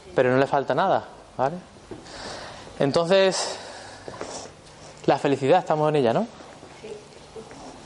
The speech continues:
Un poquito de suspense, porque si os digo cuál es el secreto de la felicidad, todos vais a ser felices, ¿no? ¿Qué? ¿Y la felicidad qué es lo que es, no?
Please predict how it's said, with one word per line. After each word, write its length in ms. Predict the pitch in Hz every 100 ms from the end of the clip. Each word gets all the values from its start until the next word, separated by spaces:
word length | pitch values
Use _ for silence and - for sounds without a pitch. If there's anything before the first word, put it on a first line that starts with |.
| - - - - - - - -
Un 100 | 165
poquito 280 | 160 170
de 80 | 165
suspense, 600 | - 156 - 160 170 202 - - - - - - - - - - -
porque 200 | - 143
si 100 | 127
os 80 | 135
digo 160 | 135 147
cuál 140 | 143
es 60 | 147
el 40 |
secreto 240 | 147 143 151
de 60 |
la 40 | 147
felicidad, 360 | 147 139 165
todos 160 | - 160
vais 140 | 151
a 80 | 131
ser 20 |
felices, 300 | 120 151 175 - - - - - 269 - - -
¿no? 120 | 123 - - 269 - 254 - 254 240 - 247 - - 127 135 147 - - - -
¿Qué? 480 | - 143 208 175 - - - 233 185 190 175 - 403 - - - - - - -
¿Y 160 | - 180
la 200 | 165 151
felicidad 680 | - 147 143 143 139 135 151
qué 60 |
es 60 | 165
lo 120 | 156
que 180 | 165 185
es, 340 | 151 - -
no? 240 | 135 226